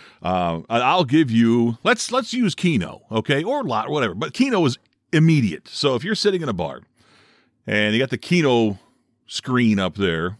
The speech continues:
and you say, "Hey, for the next draw," 'cause I think they do Keno, like, every, what is it? Is it ten minutes, fifteen minutes, five? I forget now.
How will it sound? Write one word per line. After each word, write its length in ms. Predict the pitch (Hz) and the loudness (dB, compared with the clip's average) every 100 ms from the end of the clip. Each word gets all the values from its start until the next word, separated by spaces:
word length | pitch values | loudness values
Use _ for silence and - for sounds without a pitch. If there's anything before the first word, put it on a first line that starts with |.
| _ | _
and 60 | 98 | -8
you 80 | 104 | -4
say, 140 | 175 | -2
"Hey, 60 | 147 | -2
for 80 | 127 | -2
the 60 | |
next 360 | 127 220 226 139 | 0 -2 -4 -4
draw," 200 | 147 127 | -2 -2
'cause 160 | 131 | -2
I 100 | 151 151 | -2 -2
think 140 | 208 | -2
they 80 | 165 | -2
do 120 | 139 | -4
Keno, 280 | - 131 110 | -4 -4 -2
like, 180 | 98 90 | -4 -4
every, 420 | 107 101 98 87 _ _ _ | -4 -2 -4 -4 _ _ _
what 160 | - 98 | -12 -10
is 100 | 82 | -10
it? 180 | - | -14
Is 120 | 87 82 | -14 -14
it 120 | - | -10
ten 220 | 135 165 | -8 -6
minutes, 240 | 165 175 | -8 -10
fifteen 340 | - 151 - 143 | -12 -12 -10 -10
minutes, 240 | 151 165 | -10 -10
five? 280 | - 143 131 | -10 -10 -10
I 180 | 113 127 | -10 -10
forget 260 | 131 139 - | -8 -8 -8
now. 140 | - | -12